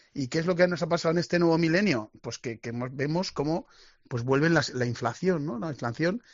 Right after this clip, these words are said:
que sí que la hemos conocido en la peseta, todos los que tenemos ya una cierta edad, pero con el euro,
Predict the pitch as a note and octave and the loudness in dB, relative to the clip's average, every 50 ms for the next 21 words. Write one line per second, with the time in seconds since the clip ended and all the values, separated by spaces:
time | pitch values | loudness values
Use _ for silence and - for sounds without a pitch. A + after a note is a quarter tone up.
0 | - - - - _ _ - C3+ - - F3+ E3 - F#3 F3+ F3 F3+ F3 - - | -20 -20 -20 -20 _ _ -4 -4 -2 -2 -2 2 4 6 6 6 2 0 0 2
1 | E3+ E3 C#3 - F3+ F3 E3 D#3+ D3+ D3 C#3 C#3+ C3 - - E3 D3+ - C#3 D3 | 2 2 4 4 4 4 6 6 4 4 4 0 -2 0 0 -2 2 0 0 0
2 | - _ _ _ - B2+ B2+ C3 B2+ - C3 C#3 C3 C3+ C3+ C3+ C3 C3+ C3 B2+ | -2 _ _ _ -4 -2 -2 -2 -4 -6 -6 -4 -4 -2 -2 -2 -2 -2 -2 -2
3 | A#2+ C#3 C#3 B2+ B2 C3+ C3 B2+ C3+ D3 D#3 - - - - - - - - - | -2 -2 -4 -4 -2 0 0 0 0 0 -2 -4 -10 -18 -18 -16 -16 -16 -14 -14
4 | - - - - - C3 C3+ B2+ - C#3+ C#3+ C#3+ C#3 D3+ D#3 E3+ F3 E3+ F3 F#3 | -14 -16 -14 -8 -4 -2 -2 0 0 2 4 6 6 6 6 4 2 0 0 -2
5 | A#3 D#4 - | -2 -4 -10